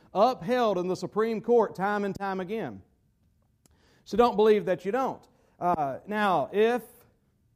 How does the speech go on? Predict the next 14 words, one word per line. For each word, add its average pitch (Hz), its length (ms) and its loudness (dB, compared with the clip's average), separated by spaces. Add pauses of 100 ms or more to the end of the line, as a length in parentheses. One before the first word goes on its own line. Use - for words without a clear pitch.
(1200)
dare 202 220 4
I 208 140 2
say, 208 280 0
when 220 380 0
the 220 100 0
day 220 240 0
comes 220 420 -4
to 202 80 -2
where 202 100 0
that's 196 200 -2
no 220 140 -4
longer 220 300 -4
the 202 80 -6
case, 247 480 -6